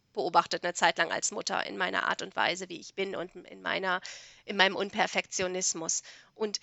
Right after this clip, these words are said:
ich hab mich da rausgearbeitet und, ähm, es gab natürlich verschiedene, ähm, Punkte, die mir dabei geholfen haben, aber dieser Gnadenansatz war auf jeden Fall einer. Das war schon irgendwann so ein Aha-Erlebnis für mich,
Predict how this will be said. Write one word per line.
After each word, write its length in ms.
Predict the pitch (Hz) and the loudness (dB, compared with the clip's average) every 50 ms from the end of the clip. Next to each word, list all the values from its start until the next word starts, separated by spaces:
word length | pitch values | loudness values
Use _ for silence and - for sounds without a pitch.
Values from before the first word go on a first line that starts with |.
| - - - _ _ _ _ _ _ _ _ _ _ _ | -10 -16 -20 _ _ _ _ _ _ _ _ _ _ _
ich 180 | - - 233 - | -6 -4 -2 -2
hab 80 | 233 - | 0 -2
mich 120 | 247 214 | 2 6
da 280 | - 190 185 185 - - - - - - | 8 8 8 8 6 0 -4 -14 2 6
rausgearbeitet 1080 | 196 175 220 339 370 - - - 196 - - 180 185 185 190 185 190 214 - 277 277 - | 8 10 10 8 6 4 6 8 8 10 10 8 8 8 6 6 6 6 4 2 2 2
und, 260 | - 214 220 226 - - | 0 0 0 0 -2 2
ähm, 400 | 196 208 208 208 208 202 185 - - - - _ _ _ - 120 131 | 4 4 4 4 0 -4 -8 -10 -14 -20 -20 _ _ _ -20 -16 -6
es 120 | 220 - | -2 2
gab 140 | - 240 247 | 4 4 4
natürlich 360 | 247 226 - 240 240 233 - | 4 2 2 0 0 0 2
verschiedene, 720 | - 226 - - - 254 294 320 285 220 220 208 196 190 - - _ _ - | 6 10 10 10 10 8 4 4 6 8 10 10 10 8 4 -2 _ _ 0
ähm, 340 | - 208 202 202 196 196 196 - | 2 4 4 4 2 0 -6 0
Punkte, 440 | - 262 320 370 - - 226 202 190 | 2 2 4 4 4 4 4 4 4
die 100 | 214 214 | 4 4
mir 120 | 226 214 | 6 8
dabei 240 | 202 202 196 196 196 | 10 10 10 8 8
geholfen 480 | 190 185 190 202 240 294 - - 208 214 | 6 6 6 6 6 6 2 0 4 4
haben, 180 | 190 190 190 | 6 6 6
aber 140 | 170 190 190 | 4 4 4
dieser 180 | 185 196 190 190 | 4 4 2 4
Gnadenansatz 680 | - 196 175 190 220 214 196 190 196 202 196 - - | 8 10 10 10 10 8 4 2 2 0 -2 0 2
war 100 | 190 165 | 2 2
auf 100 | - - | 2 2
jeden 200 | - 190 190 208 202 | 0 -2 -4 -2 -2
Fall 160 | - 185 170 - | 0 0 2 4
einer. 280 | 147 175 202 226 220 | 4 4 6 6 4
Das 180 | - - - - | 2 2 0 2
war 80 | - | 2
schon 200 | 196 - 233 - | 2 2 2 0
irgendwann 320 | - - 202 214 214 208 202 | -2 -2 -2 0 0 0 0
so 80 | 202 | -2
ein 60 | - - | 0 0
Aha-Erlebnis 800 | 185 185 180 185 185 - - - 175 - - - - - - - | -2 0 2 2 2 2 2 -2 -4 -4 -6 -8 -4 -2 -2 -2
für 100 | 202 196 | -2 -2
mich, 240 | 190 190 - - | -4 -4 -4 -6